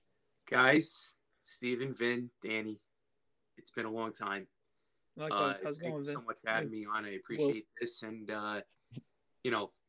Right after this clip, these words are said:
Speaker 1: just, uh, one rough year for one football team that plays in New York in, in the same stadium, uh, to another. So, uh, you know,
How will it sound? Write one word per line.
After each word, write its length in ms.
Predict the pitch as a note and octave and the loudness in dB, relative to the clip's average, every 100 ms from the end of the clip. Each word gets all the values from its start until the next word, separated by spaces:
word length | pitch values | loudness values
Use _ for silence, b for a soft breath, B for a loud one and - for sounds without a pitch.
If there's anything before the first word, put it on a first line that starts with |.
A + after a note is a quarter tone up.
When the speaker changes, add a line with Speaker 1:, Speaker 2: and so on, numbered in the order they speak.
| _ | _
Speaker 1:
just, 300 | A2 - - | -8 -6 0
uh, 300 | A#2+ A#2 A#2 A2 _ _ - A2 - | 4 6 4 2 _ _ -14 -14 -4
one 240 | B2+ C3+ | 0 2
rough 280 | C3 C3 - | 4 4 4
year 280 | C3 C3+ C3 - | 2 4 2 -2
for 460 | B2+ B2+ B2+ B2+ A#2 - _ G#2 | 0 2 2 0 -4 -10 _ -10
one 300 | B2 C3 C3 | -6 -6 -6
football 380 | C3+ - B2+ | -6 -4 -4
team 360 | C3 C3 B2+ C3 | -4 -4 -6 -4
that 180 | A#2 A#2 _ | -4 -4 _
plays 260 | - B2+ B2 | -2 0 0
in 80 | A#2+ | -4
New 100 | B2 | -2
York 340 | A#2+ B2+ C3+ | 2 2 0
in, 100 | A2 A2+ - | -6 -12 -14
in 60 | A#2+ | -16
the 80 | G#2+ | -12
same 240 | - B2 | -6 -6
stadium, 420 | A#2 B2 B2 B2 A#2+ _ _ _ _ - | -2 2 2 2 -6 _ _ _ _ 2
uh, 280 | A#2+ A#2 A2+ G#2 | 8 8 6 0
to 140 | C3 A#2+ | -6 -4
another. 340 | A2+ G2 G2 | -4 -6 -8
So, 400 | F2+ - G#2 G#2 | -8 -8 -6 -4
uh, 260 | G#2 G2+ G2 _ _ _ _ _ _ - | -4 -4 -6 _ _ _ _ _ _ -12
you 120 | C3 | -4
know, 220 | A#2+ A2 | 0 -2